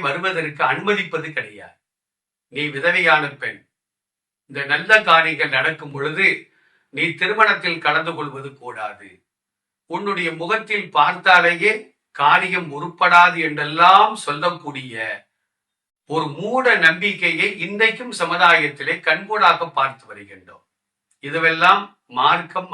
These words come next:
அனுமதிக்காத மூட நம்பிக்கைகள் என்பதை நாம் விளங்கி வைத்துக் கொள்ள வேண்டும். இத்தாவுடைய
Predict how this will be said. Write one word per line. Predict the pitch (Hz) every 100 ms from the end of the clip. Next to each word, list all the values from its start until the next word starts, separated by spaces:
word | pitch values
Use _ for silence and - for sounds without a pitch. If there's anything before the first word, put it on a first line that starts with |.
| 123
அனுமதிக்காத | 147 170 170 175 - 165 165 180 208 214 _ _ _ _ _ _ _ 143
மூட | 165 175 220 196
நம்பிக்கைகள் | 160 170 175 - 160 147 135
என்பதை | 123 120 117 165 202 -
நாம் | 131 131
விளங்கி | 127 156 165 156
வைத்துக் | 131 135 131
கொள்ள | 104 95 98
வேண்டும். | 101 98 - _ _ _ _ _ _ _ _ _ _ _ _
இத்தாவுடைய | 175 180 247 247 220 208